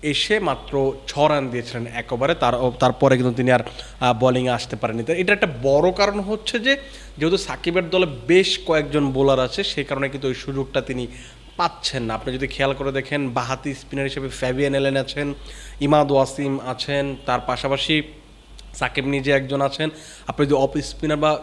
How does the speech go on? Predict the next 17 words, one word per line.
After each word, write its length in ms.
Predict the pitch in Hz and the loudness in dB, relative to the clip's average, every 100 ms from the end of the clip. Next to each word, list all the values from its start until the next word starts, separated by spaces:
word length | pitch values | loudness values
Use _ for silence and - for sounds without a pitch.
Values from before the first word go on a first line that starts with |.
| 143 | -6
ধরেন, 320 | 127 143 143 | 0 2 2
তাহলে 400 | 135 131 139 139 | 2 2 2 0
সেখানে 340 | 120 131 139 131 | -2 -4 0 2
রাকিম 380 | 127 - 143 139 | 0 0 -4 0
কারনওয়াল 600 | 135 139 139 139 139 135 - - - - | 2 2 2 4 2 0 -6 -18 -16 0
কিংবা 240 | 147 143 | 2 4
হচ্ছে, 460 | 139 139 - 147 139 - - - 139 | 2 -2 -2 0 -2 -4 -16 -12 -6
আহ, 360 | 131 127 - | -4 -4 -8
আহ, 80 | 131 | -6
মোহাম্মদ 640 | 123 131 143 151 143 123 | -2 0 2 4 2 2
গাজানফারের 600 | 151 139 156 151 165 156 | 0 2 2 0 2 2
মতো 240 | 156 147 143 | 2 0 -2
স্পিনাররা 540 | - - 139 135 131 | -4 -4 0 0 0
রয়েছেন। 380 | 123 123 - 185 | 0 -2 -4 -6
সে 220 | - 190 | -4 -2
কারণে 280 | 185 196 202 | 0 0 0
কিন্তু, 260 | 202 196 | -2 -6